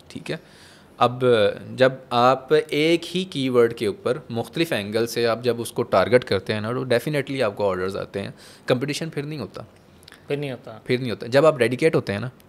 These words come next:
Speaker 1: जब आप कमिटेड होते हैं और जब आपके पास स्किल भी होती है और आपकी कम्युनिकेशन अच्छी हो रही होती है, तो फिर किस चीज़ का कॉम्पिटिशन है भाई?
Speaker 2: हाँ, ये भी है। अच्छा, इसमें, अ, हम अगर बात करें कि यार ये सारी चीज़ें चलें, स्किल सीख ली, Fiverr पे आ गया, तो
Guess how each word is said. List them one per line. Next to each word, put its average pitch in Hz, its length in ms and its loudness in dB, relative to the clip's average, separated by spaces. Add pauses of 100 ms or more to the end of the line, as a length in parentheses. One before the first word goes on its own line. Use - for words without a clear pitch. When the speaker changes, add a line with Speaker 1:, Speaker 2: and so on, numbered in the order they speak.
(340)
Speaker 1:
जब 127 220 4
आप 127 140 4
कमिटेड 123 360 -2
होते 101 220 0
हैं 92 160 -8 (340)
और 117 140 4
जब 123 200 2
आपके 120 160 -2
पास 131 160 -2
स्किल 131 280 0
भी 156 100 0
होती 98 280 0
है 95 160 -8 (300)
और 117 100 2
आपकी 120 200 0
कम्युनिकेशन 120 480 -6
अच्छी 123 280 0
हो 127 120 6
रही 107 100 -2
होती 104 200 -2
है, 107 60 -4
तो 123 80 -6
फिर 131 180 -6
किस - 260 -6
चीज़ 135 160 -6
का 139 80 -2
कॉम्पिटिशन 107 460 -4
है 107 60 -6
भाई? 101 220 -6 (760)
Speaker 2:
हाँ, 170 140 2
ये 147 140 0
भी 165 160 -6
है। - 380 -16 (100)
अच्छा, 185 240 2 (120)
इसमें, 190 560 -2
अ, 143 440 0
हम 151 240 -4
अगर 156 120 0
बात 135 380 -2
करें 147 240 -6
कि 143 140 -6
यार 151 100 -4
ये 139 120 -6
सारी 131 280 -6
चीज़ें 135 240 -10
चलें, 135 180 -8
स्किल 135 260 -6
सीख 131 280 -10
ली, 135 140 -10
Fiverr 123 380 -4
पे 131 80 -4
आ 113 120 -2
गया, 113 140 -8 (720)
तो 156 600 2